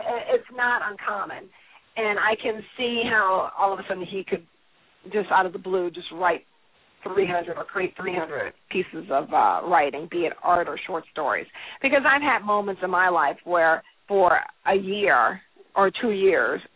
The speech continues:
just hardly painted anything, but I was writing like there was no tomorrow. Short stories, uh,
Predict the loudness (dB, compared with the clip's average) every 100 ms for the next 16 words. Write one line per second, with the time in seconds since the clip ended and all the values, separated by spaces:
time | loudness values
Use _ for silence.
0 | _ 0 2 2 -2 _ _ _ _ _
1 | -6 0 2 2 -2 -6 -4 -2 -2 -2
2 | -2 -2 -6 -18 -16 -2 0 0 -8 -4
3 | -4 -4 -10 -8 -10 -8 -10 -12 -6 -4
4 | -4 -4 -16 _ _ _ _ -6 0 0
5 | -2 -2 4 6 6 4 -2 -6 -10 _
6 | _ 2 4 6